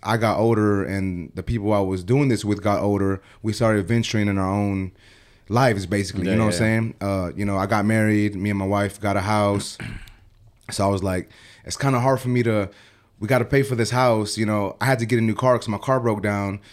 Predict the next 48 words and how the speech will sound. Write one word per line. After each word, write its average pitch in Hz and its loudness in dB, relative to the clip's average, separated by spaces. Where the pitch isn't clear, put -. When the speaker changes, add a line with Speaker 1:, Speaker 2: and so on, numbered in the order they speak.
Speaker 1:
She 131 -2
had 135 4
a 113 0
car 107 0
note, 104 -2
so 107 -4
it's 98 -2
like, 98 0
man, 104 0
I 98 -2
can't 117 -2
pay 120 2
for 113 -4
the 101 0
house 110 -2
and 120 0
the 107 -2
studio 104 0
and 120 0
my 110 2
car 104 0
and 107 -4
everything 110 -2
that 101 -4
the 101 -8
kids 107 0
need. 107 0
So, 98 -2
you 101 -6
know, 98 -2
I, 98 -2
I 101 -2
made 110 2
a, 90 -2
a 92 -6
group 104 2
message 117 0
to 101 -4
all 101 2
the, 95 -2
all 101 0
my 101 2
boys 101 2
that 98 0
were 98 0
in 95 0
the, 90 -2
uh, 85 -4